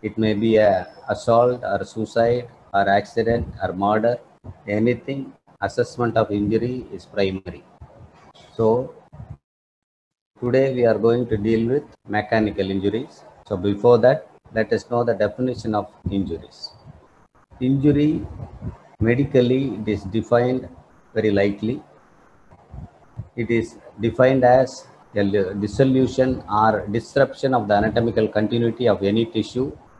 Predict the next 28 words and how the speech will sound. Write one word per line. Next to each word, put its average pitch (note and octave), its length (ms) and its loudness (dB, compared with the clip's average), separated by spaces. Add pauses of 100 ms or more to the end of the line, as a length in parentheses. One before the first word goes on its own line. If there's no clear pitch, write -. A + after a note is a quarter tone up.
(540)
of G2+ 160 -2
the F#2 100 0
body. E2+ 340 -2 (540)
Any A#2+ 240 0
disruption A#2 760 -2 (100)
or G#2 160 2
discontinuity, G2+ 840 -2 (460)
either G#2 200 2
in G3+ 180 0
the C#3+ 300 2 (260)
surface A#2 400 2
of A2+ 140 2
the A2+ 60 4
body A#2 420 2 (160)
or G2+ 180 6
in G2+ 80 0
the F#2 80 -2
deeper A2+ 320 0
tissues G2+ 400 -6
of D#2 120 -2
the E2 80 -4
body, D#2+ 360 -10 (320)
we A2 100 -2
consider B2 600 0 (140)
it G#2 180 -4
as - 300 -2 (140)
an G2 320 -2 (100)
injury. G2 340 0